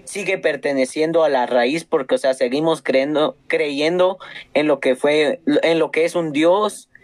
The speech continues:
eh, en lo que representa para nosotros. O sea, si nos damos cuenta, eh, eh, los mormones también te-, tienen su,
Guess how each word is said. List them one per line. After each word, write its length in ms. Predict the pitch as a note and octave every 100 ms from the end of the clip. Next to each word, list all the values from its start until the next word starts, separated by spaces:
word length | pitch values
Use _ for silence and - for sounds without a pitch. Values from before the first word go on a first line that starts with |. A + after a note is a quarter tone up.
| _ -
eh, 360 | - C3+ C3+ C3
en 120 | C3
lo 140 | C3+ B2+
que 140 | C3
representa 600 | C3 B2+ A#2+ D3 D3 C#3+
para 200 | B2+ A#2+
nosotros. 680 | A#2+ A#2 D#3 E3+ E3+ D#3+ D3+
O 80 |
sea, 180 | C3+ C3+
si 380 | C3 B2+ B2 A#2+
nos 220 | A#2+ A#2+
damos 340 | C3 D3+ D3+ -
cuenta, 580 | C#3+ D3+ D#3 D#3 D#3 - _ _ - -
eh, 600 | B2+ B2+ B2 B2 A2+ - -
eh, 180 | A2 -
los 280 | C#3 C#3 C3
mormones 640 | C3 A#2+ A2 B2 C3+ C#3 -
también 400 | A2+ A#2 A#2+ B2
te-, 320 | A#2+ A2+ -
tienen 380 | - C3 C3 B2+
su, 720 | - A#2 A2+ A2 A2 A2 G2